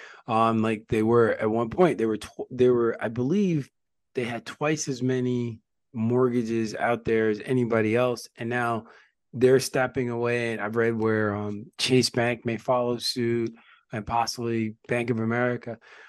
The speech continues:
um, with these banks saying, "Hey, we, we're gonna focus more on renters and not on mortgages."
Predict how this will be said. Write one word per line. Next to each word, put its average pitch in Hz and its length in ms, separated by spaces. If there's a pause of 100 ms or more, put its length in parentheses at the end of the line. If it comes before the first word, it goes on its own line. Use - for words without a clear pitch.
(120)
um, 120 500
with 131 380 (500)
these 139 340
banks 143 360
saying, 131 240
"Hey, 147 240
we, 117 420
we're 120 140
gonna 127 180
focus 123 420
more 120 280
on 110 160
renters 123 580
and 107 160
not 113 240
on 107 100
mortgages." 117 600